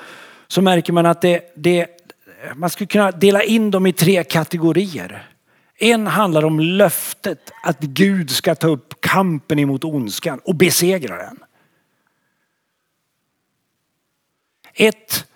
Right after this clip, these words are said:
stort löfte handlar om människan och mänskligheten. Och det var ju de som vi var inne på här alldeles nyss. Men så har vi ett löfte också som handlar om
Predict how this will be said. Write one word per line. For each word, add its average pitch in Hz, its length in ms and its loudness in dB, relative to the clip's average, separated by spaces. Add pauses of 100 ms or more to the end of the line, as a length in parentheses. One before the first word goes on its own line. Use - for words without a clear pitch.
(260)
stort 170 520 0
löfte 170 300 0
handlar 147 320 0
om 147 180 0
människan 165 880 -2
och 151 140 -4
mänskligheten. 151 1200 -4 (920)
Och 143 60 -10
det 151 60 0
var 160 80 2
ju 160 60 2
de 143 280 0
som 151 160 -4
vi 135 100 0
var 139 120 2
inne 135 240 0
på 131 120 -8
här 127 280 0
alldeles 120 420 -4
nyss. 147 380 -6 (840)
Men 160 100 4
så 143 120 2
har 139 80 2
vi 185 100 6
ett 233 140 -2
löfte 226 440 2
också 170 260 -4
som 147 160 -6
handlar 143 360 -2
om 139 160 -8